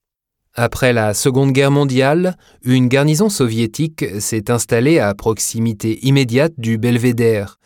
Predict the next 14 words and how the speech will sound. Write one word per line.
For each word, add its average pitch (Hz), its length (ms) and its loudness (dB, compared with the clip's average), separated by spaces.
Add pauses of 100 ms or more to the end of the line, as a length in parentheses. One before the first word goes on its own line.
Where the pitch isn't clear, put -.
(240)
qui 123 140 -4
est 110 120 -4
alors 123 220 2
devenu 127 400 0
une 120 140 0
zone 117 240 0
interdite 127 600 0 (340)
et 127 120 0
qui 120 180 -4
s'est 110 300 -2
peu 127 220 0
à 113 60 0
peu 139 180 0
délabrée. 117 680 0